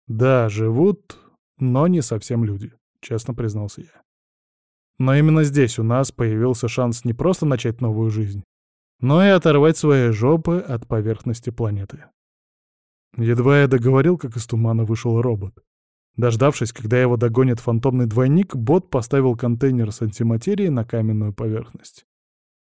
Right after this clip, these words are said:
Увидев нависшего над ними механического истукана, ошарашенные пленники переглянулись. «Мы согласны на всё», озвучили они согласие почти хором.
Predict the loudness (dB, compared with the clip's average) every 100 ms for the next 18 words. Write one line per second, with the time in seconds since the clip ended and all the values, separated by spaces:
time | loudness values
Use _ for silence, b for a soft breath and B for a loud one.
0 | _ _ -2 2 4 4 4 6 6 6
1 | 4 4 4 6 4 4 4 6 6 6
2 | 4 2 0 2 2 0 -4 0 2 2
3 | 2 0 2 4 2 2 2 2 2 0
4 | 0 2 0 2 -2 -4 -4 -2 0 0
5 | 0 -4 -10 -16 _ _ _ _ _ _
6 | _ _ _ -2 4 4 6 4 6 6
7 | 6 4 4 4 2 0 -2 -4 -12 _
8 | _ -6 -2 0 0 0 0 0 -2 -2
9 | -2 -2 -2 -4 -6 -6 -8 -8 -6 -2
10 | -2 -4